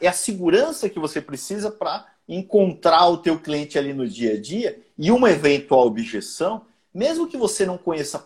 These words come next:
profundamente como implantar a prática, você entende que existe uma prática e você consegue lidar e s-, desviar daquela objeção,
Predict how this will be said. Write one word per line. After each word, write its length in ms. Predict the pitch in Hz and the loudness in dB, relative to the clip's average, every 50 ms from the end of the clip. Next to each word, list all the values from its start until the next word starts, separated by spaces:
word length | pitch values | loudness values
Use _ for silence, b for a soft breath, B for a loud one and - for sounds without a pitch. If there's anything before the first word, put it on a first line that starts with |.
| _ _ - | _ _ -2
profundamente 1160 | 269 320 339 339 330 - - - 254 240 214 175 160 147 139 147 165 202 233 233 - - - | 0 0 2 0 -2 -4 -4 -4 -2 -2 2 4 2 2 2 0 -4 -4 -4 -6 -8 -10 -18
como 340 | - - - 233 254 233 196 | -6 0 4 4 4 4 2
implantar 420 | 180 160 - 151 143 - 147 143 | 0 -2 -2 -2 0 2 2 2
a 60 | 143 | 2
prática, 420 | 143 - - 151 170 185 - - 196 | 2 2 2 2 2 2 0 -2 0
você 260 | 170 180 170 - 214 | 0 0 0 0 -2
entende 580 | 220 214 214 - 220 233 262 285 285 240 208 - | -4 -4 -4 -2 0 0 0 0 -2 -4 -6 -6
que 120 | - - | -4 -6
existe 360 | 165 139 131 123 117 - - | -6 -6 -6 -8 -8 -6 -2
uma 120 | 170 190 185 | 0 0 0
prática 600 | - - 143 143 160 175 - - - - 247 269 - _ _ _ _ _ _ - | 2 4 4 4 4 2 0 -6 -12 -10 -12 -12 -12 _ _ _ _ _ _ -2
e 80 | 160 156 | 0 2
você 340 | 156 175 165 - - 190 | 2 2 2 2 2 0
consegue 680 | 180 180 190 185 175 - - - 175 165 165 165 170 175 | 0 0 0 -4 -4 -4 -4 -2 -2 -2 -2 -2 -6 -6
lidar 680 | 175 175 180 156 123 110 - 123 131 147 165 180 170 | -4 -4 -6 -6 -2 2 2 4 4 2 2 0 -2
e 40 | 156 | -2
s-, 360 | 151 - - - - - 123 | -4 -4 -8 -8 -10 -12 -10
desviar 640 | 120 135 156 185 185 156 170 170 147 139 135 143 147 | -6 -4 -2 -2 -2 -2 -2 0 2 4 4 4 4
daquela 340 | 151 143 139 - - 135 135 | 2 0 -2 -2 -4 -4 -4
objeção, 720 | 135 127 123 123 135 139 139 - - 135 123 120 120 - | -4 -6 -6 -10 -10 -10 -12 -12 -8 -6 -6 -6 -8 -12